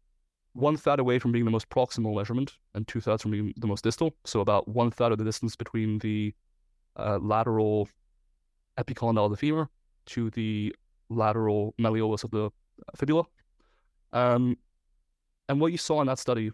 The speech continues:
there was one lateral site and one medial site, is that the lengthened partials group generally came out on top for hypertrophy,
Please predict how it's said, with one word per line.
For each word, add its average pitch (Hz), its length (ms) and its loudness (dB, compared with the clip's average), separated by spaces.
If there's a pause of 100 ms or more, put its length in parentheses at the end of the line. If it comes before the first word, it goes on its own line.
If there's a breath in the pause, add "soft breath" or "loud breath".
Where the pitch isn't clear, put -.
(280)
there 117 140 -4
was 113 140 -2
one 120 280 2
lateral 110 320 2
site 107 300 -2
and 110 140 -4
one 101 140 -2
medial 151 240 2
site, 139 280 0 (540)
is 117 160 0
that 120 240 0 (240)
the 117 420 -2
lengthened 143 420 0
partials 123 400 0
group 120 200 -4 (220)
generally 131 440 2
came 120 220 -2
out 113 80 2
on 107 100 0
top 110 220 -2
for 113 80 -4
hypertrophy, 120 480 -6